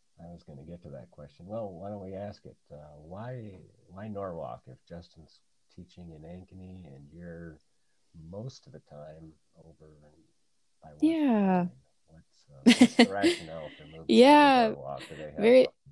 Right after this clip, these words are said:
Speaker 1: something good brewing, brewing
Speaker 2: Well,
Speaker 1: down there?
Speaker 2: valid question. But really, I mean, it just, again, comes down to things just kinda have a way of working out. And, and I, as a, as a true believer, I know that it's, I'm not in the driver's seat.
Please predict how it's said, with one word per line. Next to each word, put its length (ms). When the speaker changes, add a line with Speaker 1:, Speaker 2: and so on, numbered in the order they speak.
Speaker 1:
something 240
good 320
brewing, 280
brewing 120
Speaker 2:
Well, 360
Speaker 1:
down 80
there? 80
Speaker 2:
valid 300
question. 440
But 180
really, 320
I 40
mean, 240
it 140
just, 360
again, 400
comes 260
down 220
to 140
things 320
just 220
kinda 260
have 180
a 60
way 140
of 80
working 340
out. 340
And, 340
and 160
I, 500
as 260
a, 360
as 180
a 60
true 220
believer, 460
I 140
know 220
that 200
it's, 460
I'm 320
not 200
in 40
the 60
driver's 400
seat. 260